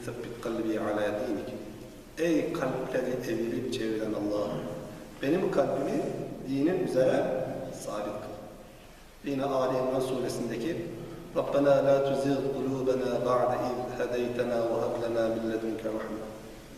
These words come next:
İnneke entel vehhab." Ey Allah'ım,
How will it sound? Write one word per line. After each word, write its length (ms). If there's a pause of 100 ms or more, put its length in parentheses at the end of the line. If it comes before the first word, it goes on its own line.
(500)
İnneke 240
entel 320
vehhab." 440 (640)
Ey 100
Allah'ım, 440